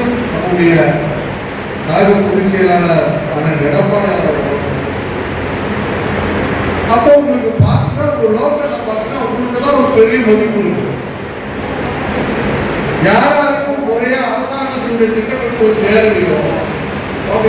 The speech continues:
யாரை கான்டாக்ட் பண்ணுவாங்க, தொடர்பு கொள்வாங்க? டைரக்டா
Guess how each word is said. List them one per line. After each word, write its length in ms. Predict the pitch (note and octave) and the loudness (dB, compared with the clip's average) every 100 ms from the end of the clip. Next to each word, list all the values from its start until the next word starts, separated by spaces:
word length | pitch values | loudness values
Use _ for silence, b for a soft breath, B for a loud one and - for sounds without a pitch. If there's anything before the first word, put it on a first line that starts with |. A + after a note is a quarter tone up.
| G#3 | 2
யாரை 220 | G#3 F#3+ A3+ | 2 2 0
கான்டாக்ட் 340 | A3+ G#3+ G#3+ | 0 0 0
பண்ணுவாங்க, 380 | G#3 F#3+ F#3+ F3 E3+ - - - - - - | 0 0 0 0 -2 -4 -4 -4 -6 -6 -2
தொடர்பு 320 | G#3+ A#3+ A3+ G#3 | 0 2 2 2
கொள்வாங்க? 360 | F#3+ F#3+ F#3+ F3 - - - - - - - - - - - - C3+ - | 2 2 2 0 -4 -4 -4 -4 -4 -6 -6 -6 -6 -6 -4 -4 -2 0
டைரக்டா 460 | D#3 G#3+ A3+ A3+ A#3 | 2 4 4 4 4